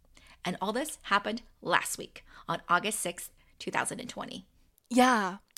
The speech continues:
Speaker 2: While we usually cover Chinese tech companies in China,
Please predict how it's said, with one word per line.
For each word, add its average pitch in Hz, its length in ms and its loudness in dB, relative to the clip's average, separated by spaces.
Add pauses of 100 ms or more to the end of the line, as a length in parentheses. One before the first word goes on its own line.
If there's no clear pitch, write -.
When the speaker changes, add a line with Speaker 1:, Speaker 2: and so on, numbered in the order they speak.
Speaker 2:
While 254 180 8
we 392 120 8
usually 233 420 0
cover 214 360 -4
Chinese 202 500 -2
tech - 200 -6
companies 196 480 -4 (100)
in 220 260 2
China, 202 520 -4